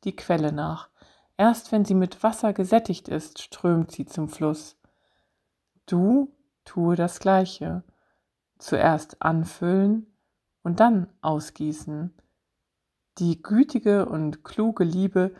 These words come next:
ist gewohnt, überzuströmen, nicht auszuströmen.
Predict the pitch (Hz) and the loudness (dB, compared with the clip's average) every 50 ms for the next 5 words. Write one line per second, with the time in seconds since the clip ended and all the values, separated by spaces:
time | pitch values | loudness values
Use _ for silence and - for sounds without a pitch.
0 | - _ _ _ _ _ - 185 180 - - - 180 156 160 170 185 190 190 185 | -20 _ _ _ _ _ -10 -10 -10 -8 -4 -4 -2 0 2 4 4 4 4 2
1 | - - - 185 165 156 151 143 139 - - 151 151 - - - - - 156 156 | -2 -4 -4 -2 -2 0 -2 -2 -4 -6 -8 -8 -8 -10 -12 -10 -6 -2 -2 0
2 | 151 151 151 151 151 160 180 175 - _ _ _ _ _ _ _ _ _ _ _ | 0 0 -2 -2 -4 -4 -6 -8 -12 _ _ _ _ _ _ _ _ _ _ _
3 | - 180 185 180 185 - - - - - 135 143 143 - - - - - - - | 0 0 0 0 0 -6 -16 -16 -8 -4 -2 -2 -2 -4 -8 -14 -20 -18 -18 -18
4 | - - - - 170 180 185 185 190 202 214 208 - - _ | -18 -14 -8 -4 -2 0 0 2 2 2 0 -2 -4 -10 _